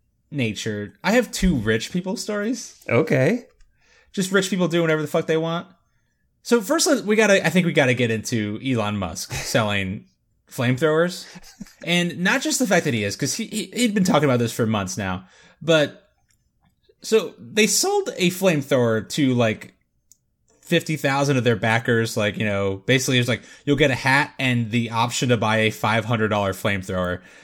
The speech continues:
Speaker 1: Um, which, by the way, shipping for it is two hundred and ten dollars.
Speaker 2: Well, yeah, because you can't just ship that normal, you can't just throw that in a FedEx box.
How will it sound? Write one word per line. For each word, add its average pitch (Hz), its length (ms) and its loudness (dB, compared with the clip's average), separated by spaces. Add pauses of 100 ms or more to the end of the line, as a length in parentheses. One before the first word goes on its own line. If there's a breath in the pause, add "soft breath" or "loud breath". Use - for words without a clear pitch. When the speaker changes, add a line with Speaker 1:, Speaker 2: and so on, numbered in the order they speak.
(120 soft breath)
Speaker 1:
Um, 117 420 0
which, 147 180 2
by 156 80 4
the 143 80 2
way, 123 100 4
shipping 160 460 2
for 190 260 2
it 156 100 -4
is 123 120 -4
two - 200 2
hundred 135 200 2
and 113 100 -2
ten 104 220 -2
dollars. 196 160 2
Speaker 2:
Well, 220 100 8
yeah, 240 320 6
because 196 260 4
you 202 80 4
can't 220 200 4
just 202 180 2
ship 233 160 2
that 165 160 4
normal, 151 320 8
you 160 60 6
can't 185 160 2
just 175 180 0
throw 143 240 8
that 151 120 10
in 131 80 2
a 117 60 4
FedEx 127 460 4
box. - 520 0